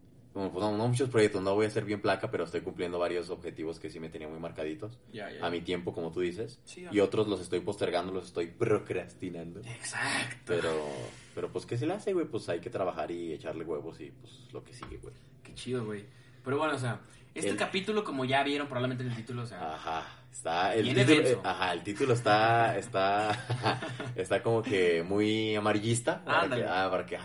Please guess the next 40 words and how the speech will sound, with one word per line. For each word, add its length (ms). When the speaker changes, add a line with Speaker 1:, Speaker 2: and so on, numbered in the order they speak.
Speaker 1:
déjame 100
Speaker 2:
Típico, 180
Speaker 1:
meto 240
a 20
ver 140
este 200
güey. 140
Speaker 2:
típico 260
que 100
va 80
a 80
pegar. 300
Speaker 1:
Ya, 180
ya, 260
cinco 240
minutos 320
hablando 500
de 160
pura 260
pinche 320
anécdota 540
de 180
John 140
Mayer, 260
pendejo, 300
ya 100
cállate 240
el 60
hocico. 220
Ya, 140
Speaker 2:
Ándale. 200
Speaker 1:
ya 100
vamos 180
a 40
empezar 300
con 100
el 60
pinche 240
tema, 280
pues. 200